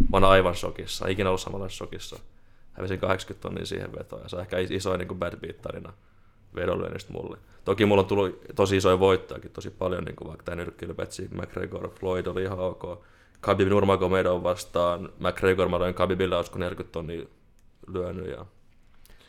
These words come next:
N B A:ssa, N H L:ssä, N H L-finaaleihin löi viimeksi Saint Louisiin Game seiskaan. Olisin kyllä nyt kaksikymmentä tonnia, kaksikymmentäviisi tonnia.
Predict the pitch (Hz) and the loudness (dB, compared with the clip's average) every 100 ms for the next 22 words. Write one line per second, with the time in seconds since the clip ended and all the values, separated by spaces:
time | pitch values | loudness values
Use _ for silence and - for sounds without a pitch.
0 | - _ - - - - - 101 101 101 | -20 _ -20 -20 -20 -18 2 4 6 8
1 | 98 98 - 98 98 101 95 92 90 92 | 8 6 4 6 6 8 6 6 0 -4
2 | - 101 104 104 101 98 95 104 98 95 | 0 2 4 6 6 6 2 2 2 0
3 | 90 95 92 90 90 90 92 90 - 95 | -2 -4 -4 -4 -2 -4 -4 -6 -2 0
4 | 92 92 92 92 - - 85 87 90 - | -2 -4 -4 -4 -6 -10 -6 -6 -6 0
5 | 95 92 - - 85 87 - _ _ _ | 0 0 -2 -10 -12 -12 -18 _ _ _
6 | _ _ - 101 98 95 95 98 95 95 | _ _ -14 -8 -6 -6 -8 -8 -10 -10
7 | - - 92 92 - - 92 92 92 - | -18 -10 -6 -6 -8 -12 -10 -8 -8 -10
8 | - 92 92 80 | -12 -10 -10 -12